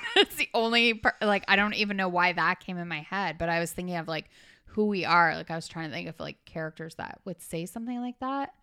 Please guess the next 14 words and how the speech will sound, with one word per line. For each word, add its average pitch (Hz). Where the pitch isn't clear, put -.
But 185
obviously 208
the 262
Polaroid's 196
throwing 185
me 175
because 175
I'm 196
thinking, 196
and 180
then 170
memories. 175
Polaroid. 185
Okay. 175